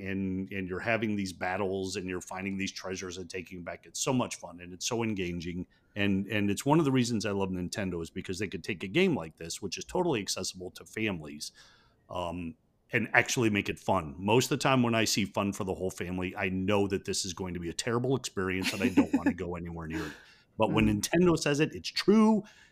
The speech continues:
Speaker 2: Mm-hmm.
Speaker 1: And you can, anybody of any age can enjoy this and have a blast with it,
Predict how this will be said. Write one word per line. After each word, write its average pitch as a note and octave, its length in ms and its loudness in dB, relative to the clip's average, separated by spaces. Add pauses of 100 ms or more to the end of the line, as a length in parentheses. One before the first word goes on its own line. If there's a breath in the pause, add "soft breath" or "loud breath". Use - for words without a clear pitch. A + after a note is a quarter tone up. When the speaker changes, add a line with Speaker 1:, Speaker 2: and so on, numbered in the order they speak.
Speaker 2:
Mm-hmm. E3+ 320 -4
Speaker 1:
And A2 360 6
you A2+ 380 2
can, G2 340 -4
anybody B2+ 400 4
of G2+ 80 -2
any G2+ 220 -2
age F#2+ 220 -2
can F#2+ 120 -8
enjoy F#2+ 300 -4
this F2+ 200 -4
and F2+ 80 -12
have F2+ 160 -6
a F#2 40 -4
blast D#2+ 380 -8
with E2+ 180 -12
it, E2 100 -10